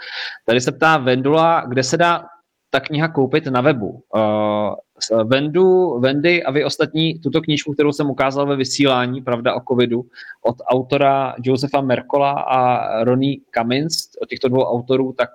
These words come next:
jsem vám dal odkaz nahoru na toto vysílání. Tam máte odkaz na tuto knihu, můžete si ji tam pořídit, pokud nad tím přemýšlíte, určitě doporučuju.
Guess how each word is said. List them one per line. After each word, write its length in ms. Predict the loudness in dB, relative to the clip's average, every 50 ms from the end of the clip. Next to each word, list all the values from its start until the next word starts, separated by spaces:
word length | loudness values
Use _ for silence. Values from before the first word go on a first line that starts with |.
| -14 -14 -12
jsem 200 | -6 -2 0 0
vám 280 | 2 0 -2 -4 -2 0
dal 180 | 0 0 0 -4
odkaz 420 | -8 -12 -6 -6 -6 -6 -4 -2
nahoru 540 | 0 0 0 2 0 0 0 0 -2 -6 -12 _ _ _ -6
na 80 | -6 -6 _
toto 220 | -4 -4 -2 -2
vysílání. 600 | -6 -4 -4 -4 -2 0 0 0 0 -2 -6 -6
Tam 120 | -4 -2 0
máte 280 | 0 0 -2 -4 -6 -8 -6
odkaz 480 | -8 -8 -6 -4 -4 -2 -2 -4 -6
na 100 | -8 -8
tuto 220 | -8 -4 -6 -6 -4
knihu, 400 | -2 -2 -2 0 -2 -2 -4 -6 -14 -14 -12 -12 -12 -8 -2
můžete 280 | -2 0 0 0 0 -2
si 120 | -2 -2
ji 40 | -2
tam 180 | -2 -2 -4 -2
pořídit, 460 | -2 -2 0 -2 0 0 0 0 -2 -4 -10
pokud 240 | -10 -4 -4 -6 -4 -4
nad 60 | -6
tím 140 | -4 -4 -6
přemýšlíte, 560 | -6 -2 -2 0 0 0 0 -2 -2 0 0
určitě 320 | -2 -2 -4 -6 -4 -2 -2
doporučuju. 760 | -2 -2 -2 0 0 0 0 -2 -2 0 2 4 4 2 0